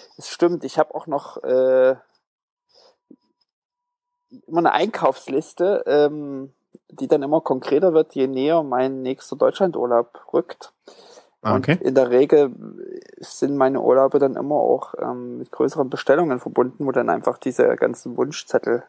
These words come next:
Speaker 1: abbestellt werden.
Speaker 2: Also leeres Auto geht nach Deutschland und volles Auto geht nach Norwegen.
Speaker 1: Äh, ja, so ungefähr. <laughs> Und, ähm,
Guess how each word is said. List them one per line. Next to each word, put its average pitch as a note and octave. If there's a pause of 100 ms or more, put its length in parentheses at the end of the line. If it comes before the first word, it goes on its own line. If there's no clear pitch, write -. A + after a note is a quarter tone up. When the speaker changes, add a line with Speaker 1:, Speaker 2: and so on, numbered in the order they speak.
(100)
Speaker 1:
abbestellt -
werden. A2+ (440)
Speaker 2:
Also G#2+
leeres C#3
Auto C#3
geht B2+
nach B2
Deutschland D3
und B2
volles C#3
Auto C3
geht B2
nach A#2+
Norwegen. G#2
Speaker 1:
Äh, -
ja, A2
so C3+
ungefähr. B2 (380)
<laughs> -
Und, C#3
ähm, C3